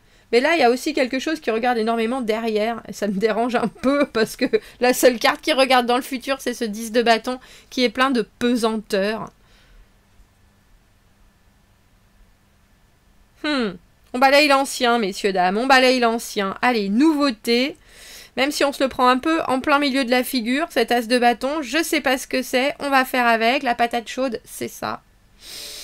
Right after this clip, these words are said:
Dans l'immédiat, je relâche rien. Même si c'est pas exactement ou pas du tout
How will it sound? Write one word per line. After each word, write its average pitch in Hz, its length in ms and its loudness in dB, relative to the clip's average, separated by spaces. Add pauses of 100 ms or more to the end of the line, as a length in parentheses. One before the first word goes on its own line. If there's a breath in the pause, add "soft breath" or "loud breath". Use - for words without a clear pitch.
(500 loud breath)
Dans 269 220 4
l'immédiat, 277 640 2
je 247 160 -2
relâche 311 400 0
rien. 180 340 -10 (3250 soft breath)
Même 269 280 -4
si 262 200 -8
c'est - 180 -6
pas 156 300 -6
exactement 240 840 -8
ou 233 80 -6
pas 226 220 -2
du 190 360 -6 (120)
tout 294 260 -2